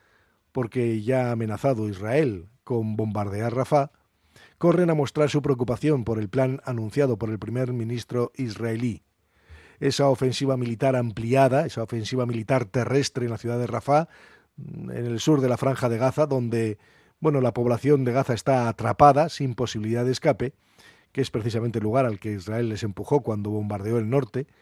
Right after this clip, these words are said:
es lo que agrava aún más la situación, la situación humanitaria de la zona. Sin duda, una mayor intensificación de esa acción militar en Rafah sería catastrófica y dificultaría aún más el acceso a la ayuda humanitaria a los palestinos.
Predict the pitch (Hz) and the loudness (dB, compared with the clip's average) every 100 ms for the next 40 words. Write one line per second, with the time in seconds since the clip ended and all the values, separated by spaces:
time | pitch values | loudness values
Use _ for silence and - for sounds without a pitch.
0 | _ _ - 147 170 151 143 151 151 139 | _ _ -6 0 2 2 4 6 6 6
1 | 139 147 143 131 117 147 143 123 117 117 | 2 0 -2 -2 -2 0 0 0 -4 -6
2 | 139 151 131 110 156 160 110 92 90 78 | -2 -2 0 0 2 2 0 -6 -12 -14
3 | 73 69 _ _ _ - - 131 139 165 | -18 -20 _ _ _ -20 -6 0 4 6
4 | 151 143 135 143 135 135 120 123 120 117 | 4 4 4 4 2 0 -2 -2 -4 -2
5 | 131 170 131 117 110 131 120 117 104 127 | 2 2 2 -2 -2 -2 -2 -2 -4 -2
6 | 117 107 104 104 135 151 - - - - | -2 -4 -6 0 2 2 -2 -20 -20 -8
7 | - 120 147 143 135 117 - 160 - 117 | -4 2 2 2 0 -4 -2 0 0 -2
8 | 123 107 104 107 110 123 151 165 143 127 | -2 -4 -8 -8 -6 -2 2 4 2 0
9 | 143 - 131 113 147 - 143 131 110 120 | -2 -2 -4 -2 -4 -2 0 0 -2 -2
10 | 127 117 107 101 120 117 110 98 - 92 | -2 -2 -6 -6 -4 -4 -6 -8 -10 -12
11 | 80 87 76 76 - | -14 -18 -18 -18 -20